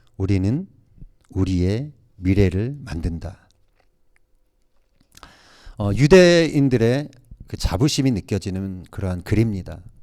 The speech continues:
그런데 이 말은 상당히 성경적입니다. 지금 세상이 불안하다 보니, 어, 각종,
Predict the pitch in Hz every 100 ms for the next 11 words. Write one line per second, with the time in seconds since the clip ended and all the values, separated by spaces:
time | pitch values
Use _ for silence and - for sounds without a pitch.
0 | - - - - - - - - 135 135
1 | 131 165 131 123 90 110 110 - 151 143
2 | 104 135 185 - 165 170 143 110 98 87
3 | 73 62 _ _ _ _ _ _ _ -
4 | - - - - _ _ _ _ - _
5 | _ _ _ _ _ _ _ - 180 208
6 | 190 208 214 202 185 143 165 160 151 131
7 | 110 131 143 87 95 - - _ _ -
8 | 104 101 - 107 - 123 127 185